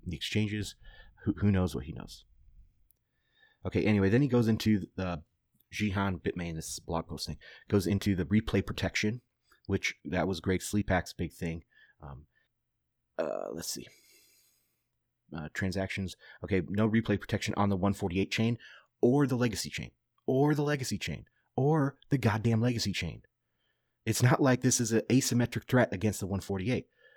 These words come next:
There's no replay protection on either side. Transactions will be broadcast on both chains, and users cannot prevent them from being confirmed on both. Yes, they can. If there's minority hash rate,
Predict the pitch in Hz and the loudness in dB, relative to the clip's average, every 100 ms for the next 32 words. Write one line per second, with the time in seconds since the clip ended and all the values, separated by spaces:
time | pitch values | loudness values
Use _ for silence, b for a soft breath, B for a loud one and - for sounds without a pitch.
0 | b b _ _ _ - 117 104 117 120 | b b _ _ _ 2 2 4 4 4
1 | 120 110 - 101 - 101 - 98 113 127 | 4 2 2 -4 -4 -6 -4 -4 -2 -2
2 | - - - - _ B B B B - | -4 -6 -10 -16 _ B B B B -4
3 | 98 117 123 143 120 110 104 92 98 98 | 0 2 2 -2 0 0 0 0 0 2
4 | 104 98 - 80 113 - - 92 87 - | 0 -4 -6 -2 -2 0 -2 -2 -2 -6
5 | 87 92 110 110 - 95 110 - 104 101 | -6 -2 -2 -6 -6 -4 -4 -4 -4 -4
6 | 95 92 87 95 92 87 - 101 92 82 | -4 -4 -4 -4 -4 -6 -4 -2 -2 -6
7 | 78 64 - - B B 101 - 147 135 | -8 -10 -12 -20 B B -6 -4 -2 -2
8 | 117 90 B - 104 107 95 - - 87 | -2 -6 B -10 -4 -4 -4 -8 -10 -4
9 | 90 87 143 131 95 85 - 95 104 | -2 0 2 2 0 -4 -2 -2 -2